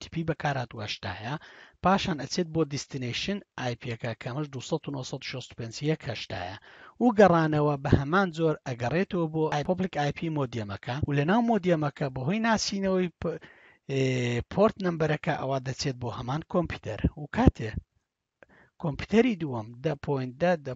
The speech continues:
پۆینت، ئێ، دە پۆینت سێ نامە ئەنێرێت بۆ وێبسایتی دووسەد و نۆ، سەد و شەست و پێنج، دووسەد و بیست و نۆ. ئەوە پۆرت نەمبەرە زیاد دەکا بۆ خۆی کە بە دوو، بیست و سێ سی و سێ نمونەیەک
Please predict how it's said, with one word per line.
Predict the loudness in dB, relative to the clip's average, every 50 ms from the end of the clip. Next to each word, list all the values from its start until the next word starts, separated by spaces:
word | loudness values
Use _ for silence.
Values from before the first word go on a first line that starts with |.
| -10 -10
پۆینت، | -8 -8 -8 -8 -10 -12 -16 -20 _ _ _ -10
ئێ، | -8 -6 -6 -6 -8 -8 -2 2
دە | 2 2 2 0 -6 _ _ _ _ _ _ -6 -4
پۆینت | -2 -2 -2 -4 -6 -8 -10
سێ | -8 -8 -8 -8 -10 -12 _ _ -10 -6
نامە | -4 -2 -2 -2 -2 -2 -2
ئەنێرێت | -2 -2 0 0 -2 -2 -2 -4 -6 -4 0
بۆ | 0 0 0 -2 -6 -14 -20 -20 _ _ -6
وێبسایتی | -6 -6 -4 -4 2 4 4 4 4 0 -6 -8
دووسەد | -8 -10 -4 -4 -4 -4 -2
و | -6 -6
نۆ، | -6 -8 -8
سەد | -10 -10 -8
و | -8 -8
شەست | -8 -8 -10 -12 -10
و | -8
پێنج، | -6 -6 -6 -8
دووسەد | -12 -14 -8 -6 -6 -6 -6 -8 -8 -8 -6 -6 -8 -8 -8
و | -10 -10
بیست | -10 -10 -12 -14 -14
و | -12 -12
نۆ. | -12 -12 -14 _ -20 -20 -20 -18 _ -2
ئەوە | 0 0 0 0 -2
پۆرت | -2 -4 -4 -2 -4
نەمبەرە | -6 -2 0 2 4 4 4 2 2
زیاد | 2 2 2 2 0
دەکا | -4 -4 0 -2 -2 0 -2
بۆ | -4 -6 -6
خۆی | -6 -6 -6 -6 -6 -8
کە | -10 -12 -10
بە | -12 -14 -12 -10 -6
دوو، | -4 -4 -4 -6 -8 -12 -12 -12
بیست | -12 -12 -10 -10
و | -8 -6 -2
سێ | -2 -2 -2 -2
سی | -4 -4 -4
و | -4 -4
سێ | -2 2 2 2 2 2 -2 -4
نمونەیەک | -6 -6 -8 -6 -2 0 0 2 0 0 -4